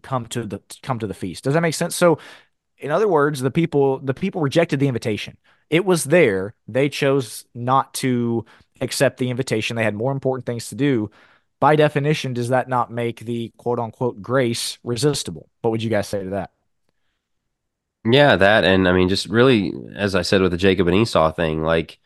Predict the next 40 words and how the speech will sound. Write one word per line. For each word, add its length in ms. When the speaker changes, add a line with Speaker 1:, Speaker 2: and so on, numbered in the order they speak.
Speaker 2:
not 240
all 100
the 120
Israelites 420
were 80
saved. 240
They 80
were 120
the 60
chosen 420
people. 420
They 100
were 140
all 140
chosen. 580
And, 100
I 60
mean, 120
the 160
whole 160
first 260
generation 460
of 140
'em 240
all 380
maybe 400
went 160
to 80
hell. 300
Like, 120
a 40
lot 200
of 80
'em 100
went, 300
you 80
know, 80
weren't 200
saved 400
because 600